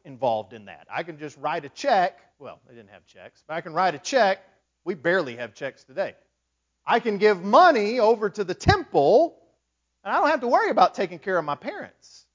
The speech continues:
And Jesus says that tradition, that makes the actual law of God of no effect. Then, verse six,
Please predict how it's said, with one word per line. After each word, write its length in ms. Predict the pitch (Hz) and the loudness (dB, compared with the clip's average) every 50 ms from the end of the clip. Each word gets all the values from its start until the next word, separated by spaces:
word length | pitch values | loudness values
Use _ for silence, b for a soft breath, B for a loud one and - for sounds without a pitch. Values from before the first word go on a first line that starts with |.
| _ _ _ _ _ _ _ _ _ _ _ _ _ | _ _ _ _ _ _ _ _ _ _ _ _ _
And 100 | 208 202 | -10 -8
Jesus 440 | 160 202 294 339 370 285 269 233 - | -6 -4 -2 -2 0 -2 -2 -4 -2
says 240 | 247 226 202 170 156 | -2 -2 -2 -2 -2
that 240 | 208 269 339 330 - | -2 -2 -2 -2 -6
tradition, 640 | - 226 190 262 311 311 - - 370 381 370 370 359 _ _ _ _ _ _ _ _ _ _ _ _ _ _ _ _ _ _ _ _ _ _ _ _ | -12 -10 -8 -6 -6 -6 -8 -12 -14 -14 -16 -18 -20 _ _ _ _ _ _ _ _ _ _ _ _ _ _ _ _ _ _ _ _ _ _ _ _
that 240 | 196 240 302 - 262 | -4 -4 -2 0 -2
makes 220 | 285 294 - - | -2 -2 -2 -8
the 160 | - 196 - - | -14 -14 -12 -12
actual 560 | 196 233 269 269 - - - 233 214 202 180 | -10 -10 -10 -10 -12 -12 -4 -2 0 0 2
law 400 | 180 190 220 254 262 262 254 240 | 2 2 4 4 6 4 4 2
of 220 | 180 170 156 147 139 | 0 -2 -4 -2 0
God 480 | 208 208 269 269 220 185 175 175 165 | 0 2 4 4 4 4 4 2 0
of 140 | 170 156 151 | -2 -6 -10
no 420 | 165 156 160 156 151 151 156 160 - 180 | -10 -6 -4 -2 -2 -2 -4 -4 -6 -10
effect. 640 | 190 - _ 330 370 339 294 110 - _ _ _ _ _ _ _ _ _ _ _ _ _ _ _ _ _ _ _ _ | -12 -12 _ -6 -6 -6 -6 -6 -10 _ _ _ _ _ _ _ _ _ _ _ _ _ _ _ _ _ _ _ _
Then, 540 | 147 208 294 330 294 233 220 220 240 226 180 | 0 0 4 4 4 4 4 2 0 -4 -2
verse 240 | 185 180 170 - | -2 -2 -2 -2
six, 460 | - 269 285 - 165 - - - - | -2 0 0 2 0 0 -4 -12 -20